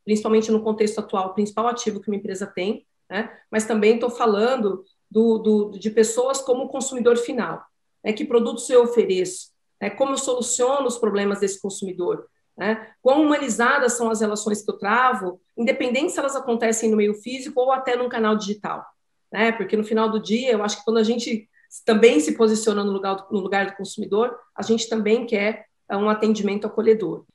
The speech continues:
Quando eu falo de, de ambiente organizacional, a nossa batalha ou a nossa luta, né, é, é humanizar os ambientes corporativos, né? Eu acho que a, a gente criou ambientes corporativos que são insustentáveis,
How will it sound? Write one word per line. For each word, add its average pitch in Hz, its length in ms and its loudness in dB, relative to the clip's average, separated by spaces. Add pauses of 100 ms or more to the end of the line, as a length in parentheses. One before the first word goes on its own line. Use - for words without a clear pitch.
Quando 226 140 2
eu 233 40 2
falo 285 240 0
de, 262 320 -4
de 214 240 2
ambiente 202 800 0
organizacional, 196 1000 -2 (420)
a 196 60 -6
nossa 233 340 0
batalha 202 800 2
ou 196 60 2
a 202 60 0
nossa 208 300 -2
luta, 214 500 -6
né, 226 280 -2 (320)
é, 196 680 0
é 226 40 6
humanizar 247 560 4
os 240 100 -2
ambientes 214 340 -2
corporativos, - 920 -8 (180)
né? 196 220 -4
Eu 190 100 -2
acho 196 300 -2
que 202 600 -6 (380)
a, 190 380 -4
a 202 40 -4
gente 220 300 0
criou 220 460 2
ambientes 220 280 2
corporativos 208 600 -8
que - 60 -14
são 233 380 -4 (280)
insustentáveis, 220 1000 -4